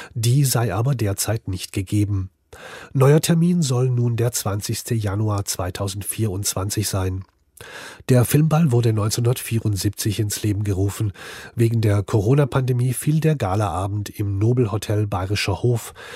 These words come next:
bereits dieses und letztes Jahr aus. Von dem Ausfall betroffen ist auch die Filmkünstlernothilfe,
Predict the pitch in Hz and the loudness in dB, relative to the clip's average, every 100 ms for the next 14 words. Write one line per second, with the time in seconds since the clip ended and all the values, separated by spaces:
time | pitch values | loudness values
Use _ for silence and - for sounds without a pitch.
0 | - 143 139 139 - - 107 101 104 - | -4 0 2 0 -2 -2 -2 0 0 0
1 | - 160 - 95 90 - 101 - 95 98 | 2 0 0 -4 -2 -2 -4 -4 -4 -4
2 | 92 87 90 - - _ - - - - | -4 -4 -4 -4 -8 _ -20 -18 -18 -20
3 | - - 123 113 107 113 147 - 120 107 | -16 -2 0 2 0 0 0 0 0 -2
4 | - 147 - 131 143 - 127 - 151 - | 0 0 0 -2 -2 -2 -2 -2 -2 0
5 | 110 117 - 104 - 104 98 101 - 101 | -2 -2 -2 -4 -2 0 0 0 0 -2
6 | - 104 | 0 0